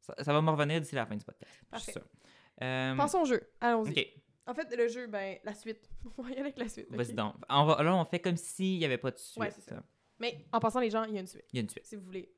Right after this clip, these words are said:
Speaker 2: aller voir. Euh, moi, ma suite, <laughs> j'aimerais ça que voir Gabi Roberge sur les planches de théâtre.
Speaker 1: Ah.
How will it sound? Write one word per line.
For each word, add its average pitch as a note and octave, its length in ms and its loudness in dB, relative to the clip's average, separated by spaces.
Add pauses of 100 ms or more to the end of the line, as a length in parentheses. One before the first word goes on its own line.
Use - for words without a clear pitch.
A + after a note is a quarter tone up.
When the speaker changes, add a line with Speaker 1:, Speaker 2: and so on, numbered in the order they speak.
(120)
Speaker 2:
aller F#3 140 -10
voir. - 140 -16 (1200)
Euh, A3+ 480 -2 (420)
moi, C4+ 300 2
ma B3 120 2
suite, C4+ 360 -8 (280)
<laughs> C4+ 380 -4
j'aimerais C4 320 2
ça F#4+ 200 -6
que C4+ 220 2 (460)
voir B3 460 0
Gabi B3 360 -2
Roberge A#3+ 560 -6
sur A#3+ 200 -8
les G#3+ 100 -2
planches G#3 540 -8 (400)
de A3+ 80 6
théâtre. - 560 -8 (560)
Speaker 1:
Ah. B2+ 220 -2